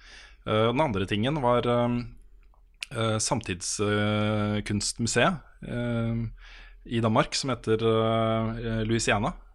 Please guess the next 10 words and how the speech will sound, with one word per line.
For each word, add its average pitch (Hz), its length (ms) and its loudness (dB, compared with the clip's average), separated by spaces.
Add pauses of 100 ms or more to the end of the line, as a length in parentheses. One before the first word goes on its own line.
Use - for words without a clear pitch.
(260)
Det 117 100 -4
ligger 110 300 0
cirka 113 400 -4
førti, 107 600 -2
trettifem, 104 500 -4
førti - 260 -6
minutters 101 300 -4
kjøring 92 480 -2
fra 92 220 -6
København. 110 420 -2